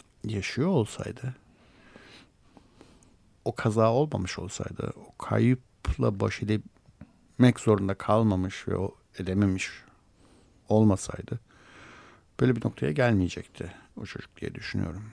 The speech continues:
Yani çünkü katillik, e, cinayet gerçekten vahim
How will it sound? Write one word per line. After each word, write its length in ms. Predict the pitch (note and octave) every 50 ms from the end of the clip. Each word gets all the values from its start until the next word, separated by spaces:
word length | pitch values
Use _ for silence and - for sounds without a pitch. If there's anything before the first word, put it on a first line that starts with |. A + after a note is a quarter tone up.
| - -
Yani 260 | G2+ F#2+ F#2+ G2 F#2 - _ - _ _ -
çünkü 220 | - - - - -
katillik, 840 | - - G2+ G2 F#2+ - - - G#2+ G#2+ G#2 G#2 B2 - - - - _ _ _ _ _ _ - C#4+ E3+
e, 160 | - - - - - - - - -
cinayet 460 | - A2+ G2+ G2+ F#2+ F#2 G2 A2 C3+ - - - - - - - - - - - - - - - - - - - - - - - - - -
gerçekten 600 | - F#2+ G#2+ A2+ - - G#2+ - - - F2+ F2 E2+ - _ _ _ _ _ _ _ _ _ _ _ _ -
vahim 580 | - A#2 G2+ - - C3 B2+ A2+ G#2 F#2+ F2